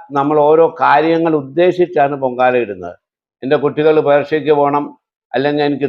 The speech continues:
സന്താനയോഗം ഉണ്ടാകണം, നല്ലതായ മംഗല്യഭാഗ്യങ്ങൾ ഉണ്ടാകണം,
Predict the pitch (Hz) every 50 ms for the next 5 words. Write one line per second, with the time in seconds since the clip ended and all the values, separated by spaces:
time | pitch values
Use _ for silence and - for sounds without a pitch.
0 | - 127 120 120 131 147 147 151 156 156 151 151 147 147 147 143 143 139 143 139
1 | 139 143 143 143 143 - - _ _ _ _ _ _ _ _ - 120 131 143 151
2 | 151 151 151 147 147 151 147 139 123 127 143 151 156 156 160 147 143 143 147 147
3 | 143 151 143 147 147 147 139 135 131 139 139 135 139 139 143 139 143 143